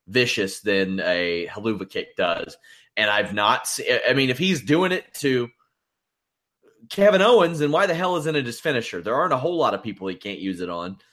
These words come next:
I don't think Sami Zayn's gonna feud with Baron Corbin anytime soon. So there you go. SmackDown Live. Well, we do have a couple other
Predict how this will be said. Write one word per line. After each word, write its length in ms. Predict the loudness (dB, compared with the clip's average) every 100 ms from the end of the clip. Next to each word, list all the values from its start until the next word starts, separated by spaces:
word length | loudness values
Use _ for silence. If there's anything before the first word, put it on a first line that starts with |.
| _ -4
I 60 |
don't 120 | -2 0
think 160 | -2
Sami 280 | -2 0 0
Zayn's 260 | 0 0 -2
gonna 140 | -4
feud 240 | 0 0
with 240 | 0 -6 2
Baron 400 | 4 6 4 0
Corbin 420 | -2 0 0 -2
anytime 480 | -4 -6 -6 -8 -8
soon. 420 | -10 -12 -12 -14
So 340 | -10 -6 -8 -10 _ _ _ _ _ _ _ _ _ _ _ -10
there 100 | -4
you 160 | -4
go. 420 | 2 2 4 0 -6 -20 _ _ _ _ _ _ _ _ _
SmackDown 1160 | -12 -10 -2 0 0 -2 -8 -4 -2 0 0 0
Live. 300 | 2 2 2
Well, 100 | 0
we 100 | -2
do 140 | 2
have 120 | 2 2
a 40 |
couple 260 | 0 0 2
other 360 | 2 0 -2